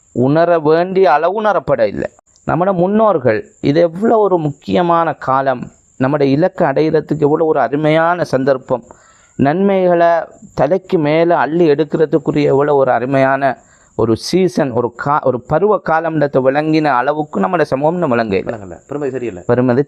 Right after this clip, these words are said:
Speaker 1: தெரியல. நபி அவர்கள், சஹாபாக்கள், நம்முடைய சலஃபுகள்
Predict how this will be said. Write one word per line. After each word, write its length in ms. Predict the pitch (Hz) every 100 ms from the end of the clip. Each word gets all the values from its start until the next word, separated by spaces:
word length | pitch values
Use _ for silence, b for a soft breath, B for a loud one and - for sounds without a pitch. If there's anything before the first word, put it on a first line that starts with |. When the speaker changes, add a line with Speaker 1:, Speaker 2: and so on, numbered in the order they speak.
| 135
Speaker 1:
தெரியல. 380 | 101 87 - - _ _ _ B B B -
நபி 300 | 127 135 151
அவர்கள், 600 | 143 135 127 143 135 131 -
சஹாபாக்கள், 760 | 120 135 139 131 131 - 131 131
நம்முடைய 360 | 117 120 123 -
சலஃபுகள் 580 | 127 147 156 143 147